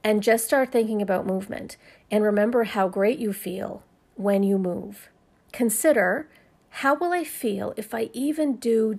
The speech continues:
just a few minutes of that, whatever that movement is that makes you feel great?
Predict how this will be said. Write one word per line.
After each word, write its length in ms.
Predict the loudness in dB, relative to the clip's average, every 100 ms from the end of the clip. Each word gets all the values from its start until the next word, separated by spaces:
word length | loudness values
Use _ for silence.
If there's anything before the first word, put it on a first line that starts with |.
| -8
just 460 | -2 -2 0 -6 -8
a 60 | -10
few 340 | -8 -2 2
minutes 680 | 2 2 0 -4 -8 -8 -10 _ -20 -20 _ -10
of 140 | 2
that, 280 | 4 4 2
whatever 320 | 0 2 0
that 220 | 0 0
movement 500 | 2 2 2 -2 0
is 260 | 2 0 -2
that 120 | -4
makes 320 | -2 -2 -6
you 60 | -10
feel 240 | -8 -8 -6
great? 480 | -8 -10 -12 -18